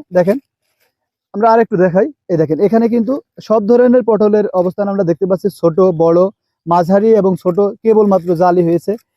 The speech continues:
এরকমও দেখাচ্ছে। এবং আমরা ফুলের পরিমাণটাও দেখাচ্ছি যে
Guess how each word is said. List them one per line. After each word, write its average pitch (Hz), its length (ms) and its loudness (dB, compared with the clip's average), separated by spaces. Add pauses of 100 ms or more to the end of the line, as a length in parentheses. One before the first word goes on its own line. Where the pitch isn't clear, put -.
(160)
এরকমও 220 340 2
দেখাচ্ছে। 185 340 -2
এবং 262 220 2
আমরা 233 300 0 (280)
ফুলের 262 300 2
পরিমাণটাও 208 460 0
দেখাচ্ছি 196 440 -4 (360)
যে 208 260 2